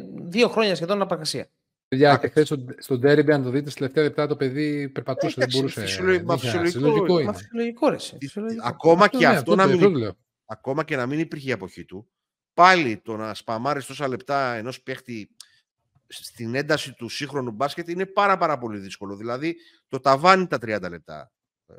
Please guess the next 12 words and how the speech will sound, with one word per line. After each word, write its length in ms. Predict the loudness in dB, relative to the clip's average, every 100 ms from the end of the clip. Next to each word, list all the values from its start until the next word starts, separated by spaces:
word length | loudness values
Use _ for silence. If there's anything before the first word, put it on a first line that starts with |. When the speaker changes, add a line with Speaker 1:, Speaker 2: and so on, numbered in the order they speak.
| -20
Speaker 3:
από 240 | -16 -8 -8
ό,τι 220 | -6 -8
έχει 200 | -10 -14
δείξει 320 | -14 -12 -12
η 80 | -14
ιστορία. 480 | -16 -16 -16 -18 _ _ _ _ _ _
Αυτά. 380 | -18 -12 -14 -14 -16
Speaker 2:
Εννοείται. 380 | -14 -14 _ _ _ _ _ _ _ _ _ -20 _ _ -8
Speaker 1:
Τζόρτζ, 280 | 2 2 2
εσύ 200 | -4 -2
κάποιο 220 | -2 -2
σχόλιο; 480 | -2 -2 -2 -6 -10